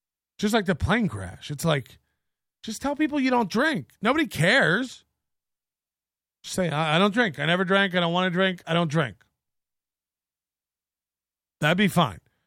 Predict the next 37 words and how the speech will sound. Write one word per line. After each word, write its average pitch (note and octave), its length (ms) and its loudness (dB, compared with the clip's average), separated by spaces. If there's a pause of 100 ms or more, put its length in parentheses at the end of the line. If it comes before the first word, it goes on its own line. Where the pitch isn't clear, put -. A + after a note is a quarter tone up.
(260)
But C#3+ 120 -4
no, D3+ 120 2
he's C#3 180 -2
like, A#2+ 180 -6
"I D3+ 160 4
had D#3+ 120 4
a C#3 60 -2
real D3 300 0
problem, C3 580 0 (580)
and A#2+ 100 -6
I B2 40 -2
had C3 140 -2
to A#2+ 80 -6
hang C#3 300 -4
it B2+ 100 -2
up C3 240 -4
at A#2+ 80 -4
age A#2 220 -6
seventeen." B2+ 880 -4
It's - 100 -20
like, B2 100 -8
"Okay, G3 320 2
Jim E3 260 0
Norton. D3+ 440 -4 (1080)
Okay. D#3 560 0 (1200)
What D3+ 120 0
did F3 160 2
you F3 100 2
do? D#3 400 2 (580)
What F#3 160 -6
was F3+ 140 -2
so, F#3 120 2
what, E3 260 0
what F3 100 4
did F#3+ 160 0
you C3 60 -4
do?" D#3 360 0